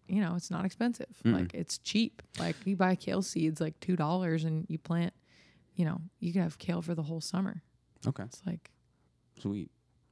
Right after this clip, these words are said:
Speaker 1: Yeah.
Speaker 2: Uh, aren't there a lot of municipalities that are very, very hard on, like, gardening codes and restrictions on, like, where you can and can't have a garden?
Speaker 1: I think that's true. And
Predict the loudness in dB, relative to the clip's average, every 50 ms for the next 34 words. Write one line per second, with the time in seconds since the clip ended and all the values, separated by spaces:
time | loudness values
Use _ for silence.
0 | _ _ _ -6 -6 -6 -6 -10 -12 -16 -18 -20 -20 -20 -20 -14 -14 -14 -14 -14
1 | -20 -20 _ _ _ 0 0 2 2 2 4 4 6 4 4 4 0 -2 -6 -14
2 | -20 -20 -20 -20 -20 -16 -6 -2 0 2 2 2 0 -2 -2 0 0 0 0 0
3 | 0 -2 -2 -4 -2 -2 -4 -4 -4 -6 -6 -4 -4 -4 -4 -4 -4 -2 0 0
4 | 0 0 0 -2 -2 -2 -2 -2 0 0 0 0 -2 -2 -4 -4 -6 -4 -4 -2
5 | -2 -2 -2 -2 -4 -4 -4 -6 -6 -4 -4 -2 -2 -2 -2 -2 -4 -6 -6 -6
6 | -6 -6 -6 -4 -4 -6 -4 -4 -6 -6 -4 -4 -6 -6 -4 -4 -4 -4 -4 -6
7 | -6 -10 -8 -8 -8 -6 -6 -6 -6 -8 -8 -8 -8 -8 -6 -6 -6 -6 -6 -4
8 | -2 -2 -2 -2 -4 -4 -6 -8 -8 -10 -14 -18 -20 -20 -20 -20 _ -20 -20 -20
9 | -20 -20 _ _ _ _ _ -2 0 0 0 2 0 0 0 2 4 2 2 2
10 | 0 -6 -8 -8 -8 -10 -4 2 4 6 6 8 8 8 8 6 6 4 2 2
11 | 0 0 -2